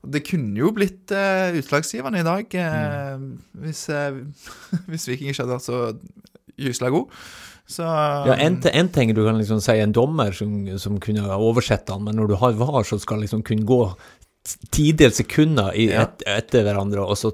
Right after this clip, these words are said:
Speaker 2: se, og så, og ikke minst trekke linja, så
Speaker 3: Ut-
Speaker 2: burde det ha vært enkelt
Speaker 1: Ja,
Speaker 2: i
Speaker 1: det
Speaker 2: mitt hode.
Speaker 3: Utrolig merkelig.
Speaker 2: Mm.
Speaker 3: Og bare for å, å minne lytterne også på det, for her, det kan godt være alle andre enn meg, eh, har stålkontroll på dette, men det er jo hvor ballen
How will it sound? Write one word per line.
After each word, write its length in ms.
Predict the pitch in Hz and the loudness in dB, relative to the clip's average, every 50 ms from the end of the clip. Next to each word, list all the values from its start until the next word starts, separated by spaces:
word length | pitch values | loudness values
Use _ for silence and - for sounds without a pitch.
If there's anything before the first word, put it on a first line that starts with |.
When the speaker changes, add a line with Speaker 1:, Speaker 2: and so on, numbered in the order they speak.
| - | -4
Speaker 2:
se, 220 | - - - 131 120 113 107 101 98 101 107 101 101 | -6 -2 2 2 2 2 2 0 -2 -4 -6 -6 -6
og 140 | 101 104 101 | -6 -4 -4
så, 160 | 110 107 - | -4 -2 -2
og 100 | 107 110 | -2 -2
ikke 160 | - - 120 | -2 -2 0
minst 300 | 120 131 135 113 - - | 0 0 -2 -4 -6 -6
trekke 320 | - 117 110 - - 127 113 | -2 -2 -2 0 0 0 0
linja, 400 | 107 101 92 95 117 151 151 117 - _ _ _ _ _ _ _ _ _ _ | 0 0 0 -2 -2 -2 -4 -4 -8 _ _ _ _ _ _ _ _ _ _
så 140 | - - 120 | -6 -4 -2
Speaker 3:
Ut- 60 | 107 95 | 0 0
Speaker 2:
burde 160 | 117 113 107 | 0 0 2
det 100 | 101 101 | 2 0
ha 60 | 98 98 | 0 0
vært 300 | 101 92 - _ _ - - - | -2 -4 -4 _ _ -10 -4 -2
enkelt 720 | 120 123 123 - - _ - - - - - - - - _ _ _ _ | 0 0 0 -2 -4 _ -10 -10 -10 -12 -16 -20 -20 -20 _ _ _ _
Speaker 1:
Ja, 120 | - - - - - - | -14 -14 -14 -14 -10 -6
Speaker 2:
i 20 | 101 98 | -4 -2
Speaker 1:
det 80 | 95 | -2
Speaker 2:
mitt 180 | 101 101 78 85 | -2 -4 -4 -4
hode. 220 | 107 95 - - - | -4 -4 -4 -4 -6
Speaker 3:
Utrolig 400 | 71 71 - 110 117 131 127 117 | -6 -6 -4 -2 -2 0 0 -2
merkelig. 360 | 110 110 110 113 113 107 107 107 | -2 0 0 2 2 2 2 0
Speaker 2:
Mm. 60 | 113 | 0
Speaker 3:
Og 80 | 120 | 2
bare 140 | 120 120 117 113 | 2 2 2 2
for 140 | - 135 123 | -2 -4 -2
å, 140 | 123 123 120 - - - - - | -2 -2 -2 -2 -6 -10 -14 -10
å 140 | - 113 110 | -8 -6 -4
minne 480 | 107 110 117 117 110 98 87 78 95 104 | -4 -2 -2 -4 -4 -6 -6 -6 -6 -6
lytterne 440 | 107 104 101 - _ 101 101 107 110 | -4 -4 -6 -6 _ -6 -4 -4 -4
også 40 | 110 | -2
på 60 | 127 | -2
det, 160 | 117 104 98 | -2 -2 -2
for 100 | - 104 | -2 -2
her, 280 | 104 104 104 104 101 101 | -2 0 0 0 -2 -4
det 120 | 101 104 | -6 -8
kan 140 | - 110 104 | -6 -6 -6
godt 160 | 101 101 - - 107 | -8 -8 -10 -10 -12
være 80 | - - 98 | -8 -6 -6
alle 180 | 95 90 92 | -4 -4 -4
andre 260 | 98 98 95 90 95 98 | -4 -4 -6 -8 -8 -8
enn 80 | 98 | -8
meg, 280 | 95 95 98 101 95 98 - - | -6 -6 -6 -8 -8 -12 -12 -10
eh, 220 | 101 98 92 90 | -8 -6 -6 -6
har 140 | 101 110 98 | -4 -6 -6
stålkontroll 580 | - - - 104 107 104 - 107 104 101 95 101 | -6 -4 -4 -4 -4 -4 -6 -8 -8 -8 -6 -6
på 80 | 107 95 | -8 -8
dette, 300 | 87 - - 113 117 117 - - - - - - _ _ - | -8 -6 -4 -4 -4 -4 -8 -14 -20 -20 -20 -20 _ _ -10
men 160 | 117 113 113 110 - _ _ _ _ _ _ _ _ _ _ _ _ | -6 -6 -6 -8 -10 _ _ _ _ _ _ _ _ _ _ _ _
det 180 | 117 110 117 | _ -4 -2
er 100 | 110 110 117 | -2 0 0
jo 240 | 120 117 - - _ _ _ - | -2 -4 -6 -8 _ _ _ -14
hvor 220 | - - 123 113 107 104 101 - | -10 -8 -8 -8 -10 -12 -4 0
ballen 460 | - 107 113 120 127 127 120 117 110 | 2 2 2 2 0 -2 -4 -6 -6